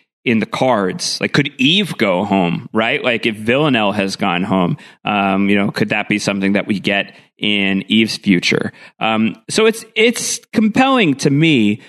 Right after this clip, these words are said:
Um, it does feel likelier that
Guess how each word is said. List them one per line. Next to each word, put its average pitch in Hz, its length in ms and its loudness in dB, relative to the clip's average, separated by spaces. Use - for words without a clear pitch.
Um, 120 520 0
it 160 100 -2
does 196 240 -2
feel 165 460 0
likelier 117 880 2
that 113 540 -4